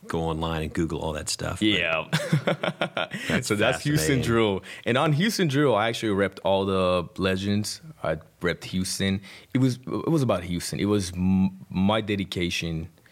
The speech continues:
Speaker 2: to the city
Speaker 1: We listened
Speaker 2: that
Speaker 1: to a
Speaker 2: gave me
Speaker 1: little bit of
Speaker 2: everything.
Speaker 1: that. Yeah, it's got
Speaker 2: Yeah.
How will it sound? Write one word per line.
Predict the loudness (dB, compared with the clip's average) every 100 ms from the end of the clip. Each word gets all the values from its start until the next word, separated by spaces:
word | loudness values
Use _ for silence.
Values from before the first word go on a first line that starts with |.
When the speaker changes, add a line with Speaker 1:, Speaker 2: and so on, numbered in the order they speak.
| -20 _ -12
Speaker 2:
to | -6
the | -4
city | -2 0 0 2
Speaker 1:
We | 0
listened | 2 2 2
Speaker 2:
that | 2
Speaker 1:
to |
a |
Speaker 2:
gave | 2
me | 2
Speaker 1:
little | 2
bit | 0
of | 0
Speaker 2:
everything. | 0 -2
Speaker 1:
that. | -4
Yeah, | -2 -2 -2
it's | -4
got | -2 0
Speaker 2:
Yeah. | 0 -4